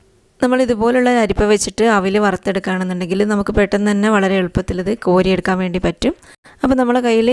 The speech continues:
ഇതുപോലുള്ള അരിപ്പ ഉണ്ടെന്നുണ്ടെങ്കിൽ ഇതുപോലെ വെച്ചിട്ട് ഒന്ന് അവിൽ വറുത്തെടുക്കാം. ബാക്കിയുള്ള എല്ലാ ഐറ്റംസും ഇതുപോലെ തന്നെ വറുത്തെടുക്കാം. പിന്നെ നമ്മൾ അവിൽ വറുത്തതിന് ശേഷം ഇട്ട് വെക്കാൻ വേണ്ടിയിട്ട് ഇതുപോലുള്ളൊരു സ്ട്രെയിനർ എടുത്ത് വെച്ചിട്ടുണ്ട്.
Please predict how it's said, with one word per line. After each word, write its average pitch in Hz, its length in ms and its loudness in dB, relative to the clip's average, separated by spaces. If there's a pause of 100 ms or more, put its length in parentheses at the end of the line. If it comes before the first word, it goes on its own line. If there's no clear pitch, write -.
ഇതുപോലുള്ള 214 440 0
അരിപ്പ 190 320 -2
ഉണ്ടെന്നുണ്ടെങ്കിൽ 190 600 -2 (140)
ഇതുപോലെ 208 420 2
വെച്ചിട്ട് 196 380 -2 (200)
ഒന്ന് 196 200 0 (180)
അവിൽ 180 200 2 (180)
വറുത്തെടുക്കാം. 190 600 -2 (880)
ബാക്കിയുള്ള 269 400 0
എല്ലാ 247 220 2
ഐറ്റംസും 233 380 -2
ഇതുപോലെ 196 340 0
തന്നെ 208 200 0
വറുത്തെടുക്കാം. 180 580 -2 (1000)
പിന്നെ 269 220 0
നമ്മൾ 247 200 2 (100)
അവിൽ 214 280 0
വറുത്തതിന് 190 460 -2
ശേഷം 202 280 -2
ഇട്ട് 196 200 -2
വെക്കാൻ 185 280 0
വേണ്ടിയിട്ട് 180 320 0
ഇതുപോലുള്ളൊരു 180 540 0
സ്ട്രെയിനർ 180 420 0
എടുത്ത് 180 220 -2
വെച്ചിട്ടുണ്ട്. 170 500 0